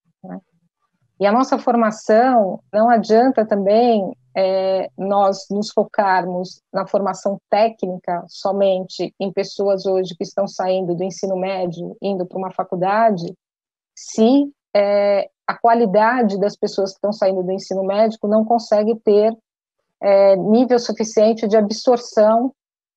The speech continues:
pra conseguir ter a capacitação necessária pra que eles entrem no mercado de trabalho. Então, na minha visão hoje, a gente precisa ter uma educação de base maior no Brasil,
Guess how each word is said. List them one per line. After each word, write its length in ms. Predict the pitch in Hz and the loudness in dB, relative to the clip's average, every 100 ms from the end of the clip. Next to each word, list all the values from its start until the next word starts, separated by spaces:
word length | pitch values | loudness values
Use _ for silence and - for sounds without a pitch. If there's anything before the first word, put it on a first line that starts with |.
| _ _ | _ _
pra 240 | - 226 233 | 0 2 2
conseguir 680 | 247 233 - 196 208 220 - | 0 0 0 2 2 2 2
ter 360 | 214 208 226 - | 4 6 4 0
a 100 | 196 | -2
capacitação 640 | 196 202 202 - 214 - 214 | -2 -2 -4 -2 -2 0 2
necessária 920 | 220 220 220 - 190 196 202 208 214 220 _ _ _ _ _ | 0 -2 -8 -6 -2 0 2 4 2 0 _ _ _ _ _
pra 160 | 196 202 | 0 0
que 120 | 214 | 2
eles 220 | 208 208 | 2 2
entrem 320 | 208 214 214 | 2 2 0
no 80 | 208 | 0
mercado 360 | 202 196 185 185 | 0 0 -2 -2
de 120 | - | -4
trabalho. 480 | 185 175 156 156 175 - _ _ _ _ _ _ _ _ | -2 0 -2 -4 -10 -18 _ _ _ _ _ _ _ _
Então, 140 | 196 | 0
na 120 | 220 226 | 2 4
minha 220 | 262 254 | 4 4
visão 360 | 220 220 214 | 4 4 4
hoje, 520 | 202 233 247 226 180 - | 4 4 2 0 -4 -4
a 120 | 190 | -4
gente 260 | 190 208 220 | -2 -4 -4
precisa 880 | - 208 - - 247 254 220 190 220 _ _ _ - | -4 -4 -4 2 2 4 2 -2 -2 _ _ _ 2
ter 180 | 220 226 | 4 4
uma 160 | 226 | 4
educação 880 | 202 220 220 220 - 208 226 240 220 - | 2 2 -2 -2 2 4 4 4 -2 -8
de 200 | 180 220 | -4 0
base 720 | 185 208 202 226 220 240 262 240 - | 0 2 2 2 2 2 2 -2 -4
maior 540 | 196 185 190 202 262 - _ - | 0 4 4 4 2 -4 _ -6
no 80 | 185 | 0
Brasil, 600 | 190 185 180 190 240 | 0 2 0 0 -2